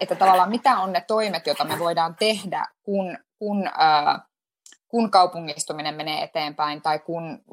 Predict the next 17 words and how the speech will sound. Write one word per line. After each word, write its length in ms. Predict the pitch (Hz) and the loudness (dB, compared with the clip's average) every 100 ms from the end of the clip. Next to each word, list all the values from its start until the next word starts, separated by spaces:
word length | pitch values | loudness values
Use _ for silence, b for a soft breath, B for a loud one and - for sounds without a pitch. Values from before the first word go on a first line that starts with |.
| - | -14
niinku 280 | - 147 160 | -12 -12 -2
tietynlaiset 580 | 170 156 151 143 156 - | 0 4 6 6 4 0
työt 240 | 165 156 - | 0 0 2
häviää 340 | 156 151 151 | 0 2 0
yhteiskunnasta, 640 | - - 160 - 156 156 160 | -2 -6 -6 -8 -8 -4 2
vaan 180 | 156 165 | 2 2
pikemminkin 520 | 214 233 175 160 165 | 2 2 2 -4 -2
se 100 | 185 | 2
ratkaisu 380 | 175 - 175 160 | 2 2 -6 -6
tuntuu 300 | 151 156 156 | -8 -2 0
olevan 320 | 160 156 151 | 2 0 0
se, 140 | 165 | 0
että 160 | 156 165 | 0 2
tehdään 480 | 190 196 170 160 - | 4 4 2 -4 2
kaikkemme, 640 | 202 208 202 - 156 151 | 4 4 0 -8 -12 -12
jotta 260 | - - 156 | -12 -12 -10
nämä 160 | 151 | -8